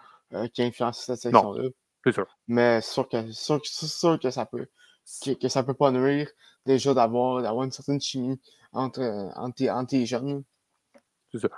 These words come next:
Speaker 2: Mais déjà, c'est sûr que c'est pas le meilleur facteur, c'est sûr que tu te bases sur le talent, puis et cetera, mais c'est
Speaker 1: Mhm.
Speaker 2: sûr que c'est un plus.
Speaker 1: Mhm.
Speaker 2: C'est sûr que ça,
Speaker 1: Effectivement.
Speaker 2: parfois, si c'est en égalité, c'est qu'est-ce qui peut donner la donne, puis qu'est-ce qui peut te, te changer un, la, la décision
Speaker 1: Les
Speaker 2: d'un
Speaker 1: fameux
Speaker 2: tel
Speaker 1: intangibles.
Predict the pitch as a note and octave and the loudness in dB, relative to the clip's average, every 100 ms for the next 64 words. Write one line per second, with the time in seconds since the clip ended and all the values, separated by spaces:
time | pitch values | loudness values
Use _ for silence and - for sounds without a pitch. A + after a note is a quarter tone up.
0 | - A2+ A2+ A#2+ C3+ C3 C3 C3+ D3 C3+ | 4 6 6 6 4 2 0 2 4 6
1 | C3 A#2 A2+ A2 G#2 B2+ B2+ A#2+ - - | 6 6 4 4 4 4 2 -4 -8 6
2 | G#2+ A2 A#2 - G2+ F#2+ G#2 A#2 G#2+ F#2+ | 6 6 0 0 2 6 8 8 6 0
3 | - F#2+ F#2 G2+ D#3+ - _ _ G#2 F#2 | 0 -2 2 4 4 0 _ _ -2 0
4 | G#2+ A2 C3+ A2 A2 G#2 - - - - | 0 2 2 4 4 4 -2 -14 -20 -20
5 | _ _ _ _ _ - G#2+ G#2 - _ | _ _ _ _ _ -20 -18 -18 -20 _
6 | _ _ _ _ _ _ - - A#2+ B2+ | _ _ _ _ _ _ -18 -10 0 2
7 | A2 G#2+ G2+ G#2+ G#2 C3 A#2+ - - C3+ | 4 2 2 -2 4 6 4 2 -6 2
8 | C#3 A#2+ A2+ A2+ A#2+ G#2+ - C#3+ - - | 8 10 10 6 2 0 -4 -8 -6 -8
9 | - - - B2 A2+ A2 G#2+ A#2 G#2+ G2+ | -8 -14 -6 -4 2 2 2 0 2 2
10 | A2 A2+ A#2 G#2 - _ - - - - | 4 2 0 -8 -18 _ -10 -10 -16 -4
11 | A#2 G#2+ G#2+ G2+ F2+ - _ _ _ _ | -2 -2 -2 -2 -2 -8 _ _ _ _
12 | A#2+ G#2 G#2+ G#2 G2 A#2 - - - G#2+ | -8 -4 -2 -2 -4 -6 -6 -8 -4 -4
13 | G2+ G2+ F#2+ F#2+ G2 G2+ - A2 A#2 C3 | -4 -4 -2 -2 -4 -6 -10 -2 4 4
14 | - D3+ F3+ F3 D3+ C#3+ C3+ B2 G#2+ G2+ | 6 8 10 10 10 6 6 6 4 0
15 | F#2+ | -2